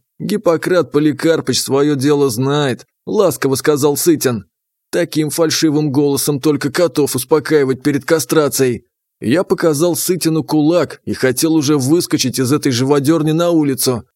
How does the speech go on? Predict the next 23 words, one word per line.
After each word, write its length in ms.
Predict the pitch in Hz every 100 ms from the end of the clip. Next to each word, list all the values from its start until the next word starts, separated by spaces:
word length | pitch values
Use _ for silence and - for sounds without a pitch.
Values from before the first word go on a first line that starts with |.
| _ -
но 280 | 107 131
вдруг 420 | 156 139 170 160 165
увидел, 480 | 147 151 175 160
что 220 | 127 - 123
в 60 |
груди 320 | 107 143 131
лежавшего 640 | 160 147 117 156 156 147 131
на 100 | 131
столе 380 | - 139 143 139
трупа 420 | 143 151 165 165
что-то 380 | - - 170 160
шевельнулось. 840 | - 160 180 175 170 139 127 - _ _
Я 260 | - 101 123
отчаянно 500 | 135 - 160 156 147
замычал, 640 | 117 131 127 - 156 160
показывая 580 | - 143 156 156 151 151
рукой 320 | 147 - 165
на 160 | 160 170
труп. 360 | 170 160 135 - _ _ _ _
«Брось, 640 | 110 98 139 170 160 139 151
немой, 400 | 165 156 135 110
не 180 | 175
хитри», 680 | 208 233 208 175 156 127 98